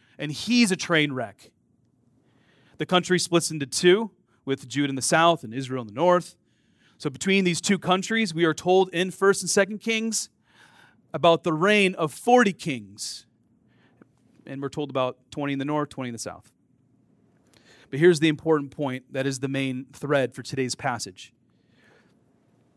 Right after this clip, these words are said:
When a new king is introduced, we're told a little bit about their character and faith, or lack thereof. One of the principal points made with each king is this.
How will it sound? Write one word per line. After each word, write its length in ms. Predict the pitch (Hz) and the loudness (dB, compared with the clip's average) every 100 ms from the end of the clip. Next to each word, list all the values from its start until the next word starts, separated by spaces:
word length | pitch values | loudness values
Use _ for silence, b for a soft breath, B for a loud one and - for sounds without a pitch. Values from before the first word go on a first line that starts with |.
| _ _ b b b b b _ | _ _ b b b b b _
When 160 | - | -4
a 60 | 151 | -2
new 220 | 156 214 | 0 0
king 340 | 247 240 220 175 | 2 0 0 0
is 140 | 151 | 0
introduced, 800 | 165 147 127 151 127 - - - _ _ _ _ _ _ _ _ _ _ b b b | -2 -4 -2 -2 -2 -6 -8 -16 _ _ _ _ _ _ _ _ _ _ b b b
we're 140 | 147 | -6
told 200 | 156 185 | -2 0
a 40 | 175 | 0
little 260 | 160 202 | 6 6
bit 140 | 196 196 | 6 6
about 220 | 175 165 | 6 6
their 120 | 151 | 2
character 680 | 147 196 170 156 139 123 131 _ | -2 2 2 2 -4 -8 -10 _
and 160 | - 131 | -16 -14
faith, 360 | - 139 104 - | -4 -4 -4 -10
or 140 | 131 | -8
lack 280 | 127 127 120 | -4 -4 -6
thereof. 560 | 127 123 135 101 - _ _ _ _ _ _ _ _ b b b b b _ | -6 -2 -2 -4 -14 _ _ _ _ _ _ _ _ b b b b b _
One 240 | 131 156 | -2 2
of 100 | 190 | 2
the 80 | 196 | 2
principal 400 | - 196 180 196 | 2 -2 0 -2
points 480 | 175 175 151 147 156 | -2 -2 -2 -2 -2
made 240 | 165 165 | 0 0
with 140 | 143 - | -2 -6
each 300 | 165 170 - | -6 -6 -6
king 240 | 202 165 | -4 -4
is 140 | 139 131 | -4 -4
this. 380 | 104 - - | -4 -6 -10